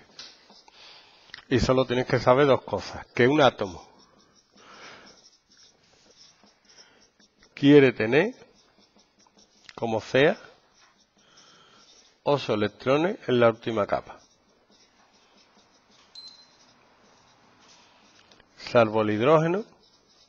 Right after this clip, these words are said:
que se conforma con dos. Con eso yo puedo hacer todos los Lewis que quiera.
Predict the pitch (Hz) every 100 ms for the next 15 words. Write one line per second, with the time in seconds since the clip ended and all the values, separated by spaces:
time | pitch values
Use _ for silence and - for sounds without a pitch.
0 | _ _ _ _ _ _ _ _ _ _
1 | _ _ _ _ - 123 120 113 104 113
2 | 107 107 107 90 82 - _ _ - _
3 | _ _ _ _ _ _ _ _ _ _
4 | _ _ _ _ _ _ _ - - 110
5 | 135 147 - 208 131 120 131 135 156 131
6 | 127 120 120 120 113 107 107 - 73 -